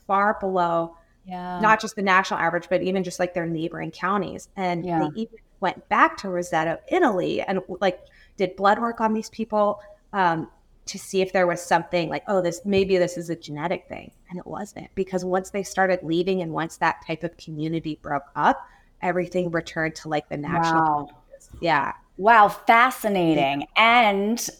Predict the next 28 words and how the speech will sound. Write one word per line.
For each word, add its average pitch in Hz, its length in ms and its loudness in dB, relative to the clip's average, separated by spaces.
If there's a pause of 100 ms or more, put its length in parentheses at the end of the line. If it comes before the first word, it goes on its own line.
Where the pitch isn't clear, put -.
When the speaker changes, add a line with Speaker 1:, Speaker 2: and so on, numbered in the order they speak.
Speaker 2:
um, 185 720 6
it 220 200 -4
doesn't 208 380 4
surprise - 600 -4
me, 131 280 -2
right? 190 320 6 (100)
I 185 160 2
mean, 202 300 0
we 202 200 4
are 185 300 10
pack 170 460 2 (140)
animals. 165 520 2
I, 156 180 2
I 165 140 4
say 160 180 -4
this 156 180 -2
all 143 240 0
the 147 120 -6
time 285 460 4
to 233 100 -2
my 220 240 6
clients. 220 560 4 (100)
People 208 540 4
need 165 500 4 (140)
people. - 600 -4 (260)
Speaker 1:
Totally. - 400 -8
Speaker 2:
And 170 640 6
there's 180 440 6